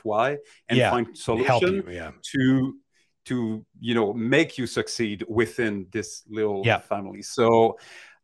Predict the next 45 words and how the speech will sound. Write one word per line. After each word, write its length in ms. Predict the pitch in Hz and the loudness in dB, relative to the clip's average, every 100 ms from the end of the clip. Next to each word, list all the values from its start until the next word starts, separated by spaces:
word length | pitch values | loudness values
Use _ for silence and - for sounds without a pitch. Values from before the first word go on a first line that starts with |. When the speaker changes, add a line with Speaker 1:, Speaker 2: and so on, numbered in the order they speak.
| - | 0
Speaker 1:
I 80 | 117 | 2
would 180 | 123 | 4
totally 340 | 147 151 147 143 | 4 4 4 4
agree 300 | 120 131 135 | 2 0 2
that 220 | 117 - 131 | 2 0 -2
if 160 | 135 | 0
on 120 | 131 113 | 0 2
one 180 | 127 | 2
side 300 | 117 127 117 | 2 2 4
they 100 | 117 | 0
say, 280 | 110 123 113 | -2 0 0
"Hey, 400 | 120 151 147 131 - _ - | 2 2 2 2 -2 _ -4
remember 340 | 123 143 151 | -2 0 2
guys, 400 | 139 139 139 120 | 6 6 6 4
we're 180 | 127 120 | 0 -2
family 600 | - 135 135 131 127 127 | 0 0 2 2 2 2
and, 240 | 117 117 | 2 -2
and, 240 | 113 117 120 | -4 -4 -2
you 80 | 123 | -2
know, 120 | 117 | 0
we're 200 | 117 117 | 0 2
there 240 | 120 120 | 2 2
for 300 | - 120 113 123 | 2 2 2 0
each 220 | 120 120 | -4 0
other. 380 | 123 135 135 - | 2 2 2 -2
And, 600 | 120 117 113 110 110 110 | -2 2 2 2 0 0
but 160 | 117 - _ - | -4 -4 _ 0
by 160 | 117 | 2
the 80 | 113 | 4
Speaker 2:
<clears throat> 80 | 110 | 2
Speaker 1:
way, 300 | 110 107 104 - | 2 0 -4 -6
Joe, 240 | 131 123 | 0 0
Cindy, 540 | 117 123 113 117 113 - | 0 -4 -4 -2 -2 -2
and 360 | 107 104 104 - _ _ _ | -4 -4 -8 -12 _ _ _
Julie, 200 | 117 110 | -2 0
you're 260 | 110 107 101 - - | 2 0 -2 -8 -2
all 100 | 110 | 0
fired 340 | - 98 98 95 | 2 0 0 -8
because 320 | 104 101 - | -6 -6 -4
you 60 | |
didn't 260 | 110 104 104 | -4 -2 -2
met 200 | 101 - | -6 -6
your, 180 | 98 - 107 | -6 -4 -4
your 120 | 104 | -4
quota." 460 | - 110 139 156 | -2 0 0 -2